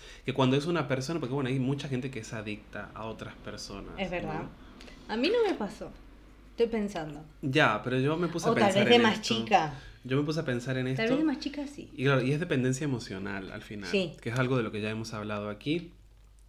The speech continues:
Speaker 1: Y sí, a mí me ha pasado de ser dependiente
Speaker 2: Sí.
Speaker 1: emocional, o sea, como que ser adicto, entre comillas, a una persona, eh, y, y tú dices, "Pff", al final, pues,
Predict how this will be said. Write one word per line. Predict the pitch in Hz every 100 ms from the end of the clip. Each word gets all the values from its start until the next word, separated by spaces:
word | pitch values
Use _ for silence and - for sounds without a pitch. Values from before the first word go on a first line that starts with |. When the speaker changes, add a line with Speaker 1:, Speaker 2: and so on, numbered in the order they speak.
| - -
Speaker 1:
Y | 131
sí, | - 117
a |
mí | 113
me | 131
ha | 139
pasado | 104 - - 85 - -
de | 113
ser | - 110
dependiente | 110 110 107 107 110
Speaker 2:
Sí. |
Speaker 1:
emocional, | 110 202 117 135 170 - - - -
o |
sea, | 120 113
como | 113
que | 110 107
ser | - 123 123 - - - -
adicto, | 113 120 131 127 131 127
entre | 123
comillas, | 113 117 120 127 -
a | 113
una | 117 123
persona, | 123 123 - 139 147 151 185 - - - - -
eh, | 117 117 110 107 107 104 104 101 -
y, | 98 113 107 - -
y | 117
tú | 120
dices, | 117 117 -
"Pff", | - - - - - - - - - - - - -
al | - 104
final, | 117 110 113 123
pues, | 123 107 104